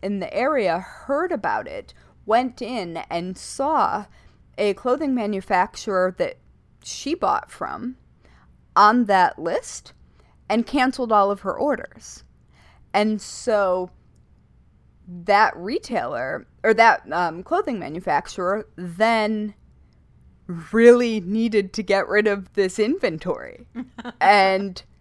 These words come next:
Speaker 1: sold to Mary.
Speaker 2: I think I love her.
Speaker 1: And, yeah.
Speaker 2: <laughs>
Speaker 1: And apparently also at some point, clothing merchants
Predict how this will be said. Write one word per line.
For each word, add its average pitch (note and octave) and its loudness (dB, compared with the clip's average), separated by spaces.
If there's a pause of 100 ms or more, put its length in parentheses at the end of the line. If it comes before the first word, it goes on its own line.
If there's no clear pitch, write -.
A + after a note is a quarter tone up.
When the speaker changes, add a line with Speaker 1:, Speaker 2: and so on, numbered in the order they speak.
(580)
Speaker 1:
sold E3+ 2 (680)
to F3 -6
Mary. A3+ -8 (580)
Speaker 2:
I A3+ -16
think A3+ -10
I G3 4
love G3 -4
her. G3 -6
Speaker 1:
And, - -18 (680)
yeah. D#4+ 4
Speaker 2:
<laughs> B3 -8 (420)
Speaker 1:
And A3 -2 (920)
apparently C#4 -2 (100)
also G3 2 (120)
at G3+ -2
some A3 -4
point, G3+ -6 (2500)
clothing A#3 2
merchants F#3+ -4